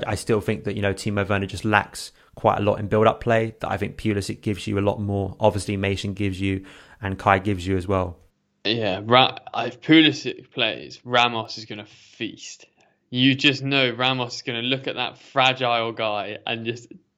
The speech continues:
Speaker 2: torch him. Like, that, that's who I'm worried about more than anyone is, is Sergio Ramos. One, because I, I do think he's, uh, the greatest centre-back since two thousand, and I will not, I will not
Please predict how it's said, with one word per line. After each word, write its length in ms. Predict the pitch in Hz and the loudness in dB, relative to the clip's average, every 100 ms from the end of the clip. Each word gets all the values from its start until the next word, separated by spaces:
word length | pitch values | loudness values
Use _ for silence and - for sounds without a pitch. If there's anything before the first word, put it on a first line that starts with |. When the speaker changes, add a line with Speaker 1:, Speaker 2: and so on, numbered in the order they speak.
| _ | _
Speaker 2:
torch 440 | - 165 143 - - | 4 6 8 4 -6
him. 200 | 95 104 _ _ _ _ _ _ _ _ _ _ | -14 -18 _ _ _ _ _ _ _ _ _ _
Like, 220 | 147 131 | -4 -2
that, 240 | 156 180 139 | -2 -2 -2
that's 220 | 190 - | -4 -2
who 80 | 185 | -6
I'm 140 | 135 | -4
worried 220 | 151 143 | -4 -4
about 220 | 131 117 120 | -4 -6 -8
more 260 | 131 147 | -4 -4
than 100 | 135 | -2
anyone 320 | 123 110 95 | -6 -6 -12
is, 200 | 95 101 - | -14 -16 -12
is 220 | 110 - | -10 -6
Sergio 300 | 117 107 98 | -6 -4 -6
Ramos. 440 | 95 90 104 - - _ | -6 -8 -10 -12 -18 _
One, 240 | 135 151 165 | 4 4 4
because 420 | 139 135 123 - - | 2 4 2 0 -2
I, 180 | 117 117 - | 0 0 0
I 140 | 113 113 | 0 2
do 240 | 123 131 | 0 -2
think 280 | 127 135 110 | -2 -6 -6
he's, 420 | 127 117 113 - - _ _ _ _ | -8 -6 -6 -10 -20 _ _ _ _
uh, 380 | - 110 104 64 - _ - - - _ _ | -2 0 0 -2 -8 _ -20 -20 -20 _ _
the 100 | 127 | -6
greatest 320 | 131 131 - - | 2 2 2 -2
centre-back 380 | 127 117 110 - | -4 -4 -4 -6
since 220 | 123 - | -12 -10
two 140 | 117 | -4
thousand, 480 | 110 110 113 123 131 _ _ _ _ _ _ | 0 0 0 -6 -8 _ _ _ _ _ _
and 140 | 117 113 | 0 2
I 40 | |
will 140 | 113 | 2
not, 300 | 113 117 - - | 2 0 -2 0
I 100 | 117 | 2
will 120 | 113 | 2
not 360 | 113 113 - | -2 -2 -4